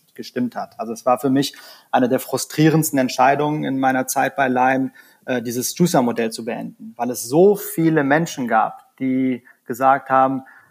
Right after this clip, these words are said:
ich konnte damit irgendwie nochmal hundert, zweihundert Euro zusätzlich im Monat verdienen, ihr habt mir irgendwie ermöglicht, noch ein bisschen Geld beiseite zu legen und dies und das und kann ich nicht irgendwie weiter bei euch arbeiten und irgendwie Geld verdienen? Das sind ja meistens auch Menschen,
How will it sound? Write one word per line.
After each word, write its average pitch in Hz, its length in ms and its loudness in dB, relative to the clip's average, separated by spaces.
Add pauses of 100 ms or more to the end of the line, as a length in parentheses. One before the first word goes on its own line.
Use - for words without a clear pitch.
(120)
ich - 160 -10
konnte - 280 2
damit 131 280 2
irgendwie 135 220 -4
nochmal 131 320 2
hundert, 139 340 2
zweihundert 131 380 0
Euro 135 240 -4
zusätzlich 147 480 0
im 139 80 -2
Monat 139 260 0
verdienen, 139 540 -2
ihr 127 100 -2
habt 135 140 -6
mir 131 100 -6
irgendwie 131 220 -4
ermöglicht, 139 640 -2
noch 139 60 4
ein 135 80 0
bisschen 135 200 -4
Geld 127 240 4
beiseite 131 420 2
zu - 120 -6
legen 127 360 0
und 127 200 -6
dies 143 240 -2
und 127 140 -4
das 139 280 0
und 131 320 -6 (600)
kann 143 180 -2
ich 143 120 -4
nicht 135 200 -4
irgendwie 139 300 0
weiter 131 280 2
bei 127 80 0
euch 127 240 0
arbeiten 131 540 2
und 131 140 -4
irgendwie 139 240 -2
Geld 131 220 2
verdienen? 131 400 -4
Das 127 120 -4
sind 131 100 -4
ja 143 80 2
meistens 143 400 2
auch 131 160 -2
Menschen, 147 460 -2